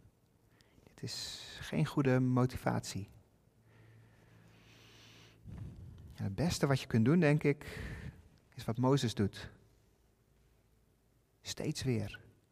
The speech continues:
luisteren. Luisteren naar God. Praten met God. De connectie houden met God. Want als je dat doet,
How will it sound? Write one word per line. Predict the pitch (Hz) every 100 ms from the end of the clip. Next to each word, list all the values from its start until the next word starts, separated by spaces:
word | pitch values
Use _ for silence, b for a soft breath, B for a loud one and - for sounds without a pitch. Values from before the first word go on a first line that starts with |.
| _ _ _ _
luisteren. | 107 110 123 - - - - - _ _ _ _ _ _ _ _ -
Luisteren | - 120 151 - 117
naar | 107 101
God. | - 131 - - _ _ _ _ _ _ _ _ _ _ _ _ _ _ _ _ _ -
Praten | 120 175 - 123
met | 107
God. | - 113 - - - - - _ _ _ _ b b b b b b
De | 117
connectie | - 131 170 220 - 147
houden | 120 110 95 95 101 - - - _ _
met | - 117
God. | - 135 - - - - _ _ _ _ _ _ _ _ _ _ _ _ _ _ _ _ _ _ _ _
Want | -
als | 120
je | 123
dat | 123 151
doet, | 185 - - -